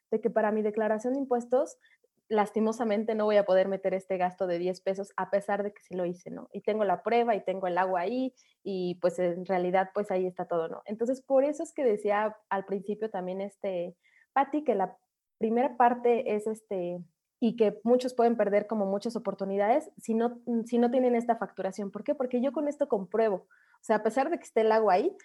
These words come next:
al sat lo que le interesa es tener esta factura. Entonces, ¿qué es lo que puedo hacer deducible? Todo lo que sea indispensable para poder realizar mi actividad.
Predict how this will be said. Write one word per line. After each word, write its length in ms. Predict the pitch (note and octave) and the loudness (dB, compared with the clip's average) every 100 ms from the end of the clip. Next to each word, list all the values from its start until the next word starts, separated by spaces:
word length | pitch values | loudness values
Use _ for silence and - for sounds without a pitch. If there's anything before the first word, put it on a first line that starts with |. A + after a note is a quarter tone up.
| _ | _
al 180 | G3 G3 | -4 2
sat 200 | A#3 A#3+ | 4 4
lo 140 | B3+ | 2
que 80 | B3+ | 0
le 60 | G#3 | -2
interesa 380 | G3 F#3+ G#3 A#3 | -2 -2 -2 -2
es 100 | A#3+ | -2
tener 280 | G3+ G3+ G#3 | -2 -2 -2
esta 200 | G#3 F#3 | -4 -6
factura. 540 | E3+ - F#3+ F3 - _ _ _ _ _ - | -8 -8 -8 -8 -12 _ _ _ _ _ -6
Entonces, 340 | A3+ A3 G#3+ - _ _ | 0 2 0 -10 _ _
¿qué 180 | - E4+ | 2 4
es 100 | E4+ | 4
lo 100 | E4 | 2
que 80 | C#4+ | 2
puedo 180 | A#3+ A#3+ | 4 4
hacer 260 | A#3+ A#3+ | 4 2
deducible? 540 | A3+ G#3 G3+ A3+ A#3+ A#3+ | 2 2 2 0 0 0
Todo 280 | - D4+ D#4 | 2 4 2
lo 100 | B3+ | 0
que 80 | |
sea 120 | - A3+ | -2 -2
indispensable 600 | A3+ - G3 G3+ G#3+ A#3 | -2 -4 -4 -2 0 0
para 220 | A3 F#3 | 0 0
poder 220 | F#3+ G3 | 0 0
realizar 360 | G#3 G3+ F3 F#3 | -2 -2 -4 -4
mi 100 | F#3+ | -6
actividad. 460 | F3+ F3+ E3 - | -6 -6 -6 -6